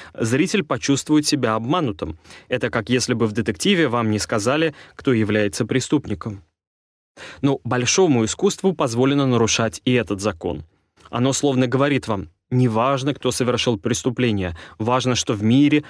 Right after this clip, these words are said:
существует зло. Это и есть настоящая тайна".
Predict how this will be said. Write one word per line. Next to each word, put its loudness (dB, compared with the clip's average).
существует 0
зло. 0
Это -2
и 0
есть -2
настоящая -2
тайна". -4